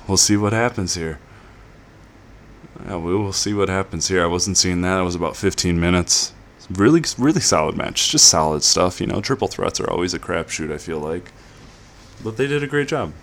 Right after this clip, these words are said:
They did a great job telling a story. Carmella trying to trick Becky into thinking Charlotte slapped her in the back of the head. Just little stuff like that. And I was just a fan.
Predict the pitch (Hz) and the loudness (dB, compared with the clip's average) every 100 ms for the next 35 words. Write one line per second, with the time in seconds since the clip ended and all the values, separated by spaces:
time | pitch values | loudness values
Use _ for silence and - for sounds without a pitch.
0 | - - 107 110 107 101 98 95 - 98 | -10 -4 0 0 2 0 2 -2 0 0
1 | 95 - 82 82 82 - - 90 85 85 | 0 0 0 0 -2 -6 -4 0 2 2
2 | 82 90 85 85 - - 85 - - - | 0 -2 -2 -2 -4 -4 -4 -6 -18 -18
3 | - - - - 82 82 85 82 82 80 | -16 -16 -18 -6 -2 -2 0 0 0 -2
4 | - 82 82 - 82 80 - 82 80 85 | -2 -4 -2 -2 0 0 0 0 -2 -4
5 | 80 78 78 73 80 110 143 131 90 - | -4 -4 -6 -6 -4 -2 0 0 0 -2
6 | 76 73 73 76 71 67 52 76 73 69 | -6 -8 -10 -6 -6 -6 -8 -10 -12 -18
7 | - - - - - - - - - - | -20 -20 -20 -20 -20 -20 -20 -20 -20 -20
8 | - - - - - - 90 85 92 101 | -20 -20 -20 -20 -18 -6 -4 -2 -2 -2
9 | - 90 82 | -2 0 0